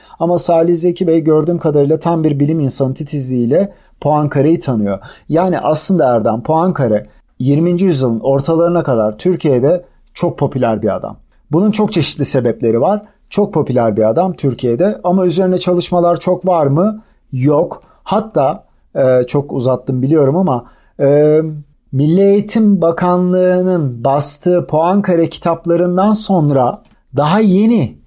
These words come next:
e, günümüz Türkçesine biraz daha hani, e, şey, sadeleştirilmiş olarak Poincaré kitapları basıldı biliyor musun? Yani arada elli altmış sene var.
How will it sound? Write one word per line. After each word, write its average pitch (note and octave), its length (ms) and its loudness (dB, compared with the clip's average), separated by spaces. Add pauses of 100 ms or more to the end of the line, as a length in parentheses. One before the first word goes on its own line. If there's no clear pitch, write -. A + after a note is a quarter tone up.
(200)
e, C3 500 4
günümüz D#3 460 0
Türkçesine E3+ 640 -2
biraz G#3 300 2
daha C#3 280 0 (240)
hani, C#3+ 400 -4
e, C3+ 380 2
şey, C#3 300 -2
sadeleştirilmiş D3+ 1000 0
olarak A#2+ 380 0
Poincaré B2 420 -2
kitapları A2+ 420 -4
basıldı A#2+ 360 -4
biliyor A3+ 160 -4
musun? D#3 260 -6 (340)
Yani D3+ 440 0 (340)
arada D3 480 2
elli C#3 240 2
altmış D3 280 -4
sene B2+ 280 -2
var. G2 240 -4